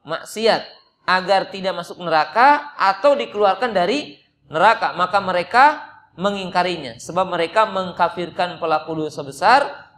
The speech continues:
dan mereka meyakini bahwa pelaku dosa besar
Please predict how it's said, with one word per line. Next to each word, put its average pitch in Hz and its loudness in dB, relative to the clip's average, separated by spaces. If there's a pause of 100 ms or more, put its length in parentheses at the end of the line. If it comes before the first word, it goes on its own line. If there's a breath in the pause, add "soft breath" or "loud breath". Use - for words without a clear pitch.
(100)
dan 170 -4
mereka 190 -2
meyakini 175 -6
bahwa 202 2 (320)
pelaku 160 2
dosa 147 -6
besar 202 0